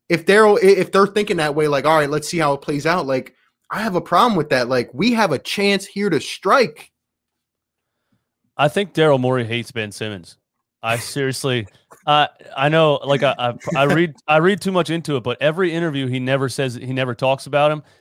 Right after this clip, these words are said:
Speaker 2: He talks highly of Danny Green. He talks highly of Joel Embiid, Tobias Harris. He never says anything about Ben Simmons. And I think maybe Daryl Morey looks at this team and says, "I know how to build this team.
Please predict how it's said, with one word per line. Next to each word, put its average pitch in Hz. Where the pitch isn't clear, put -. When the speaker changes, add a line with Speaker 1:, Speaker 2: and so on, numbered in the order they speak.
Speaker 2:
He 156
talks 147
highly 143
of 113
Danny 131
Green. 143
He 135
talks 123
highly 120
of 107
Joel 120
Embiid, 131
Tobias 117
Harris. 123
He 110
never 135
says 120
anything 170
about 139
Ben 113
Simmons. 107
And 170
I 170
think 190
maybe 175
Daryl 165
Morey 160
looks 147
at 147
this 143
team 165
and 135
says, 135
"I 139
know 185
how 139
to 104
build 101
this 95
team. 117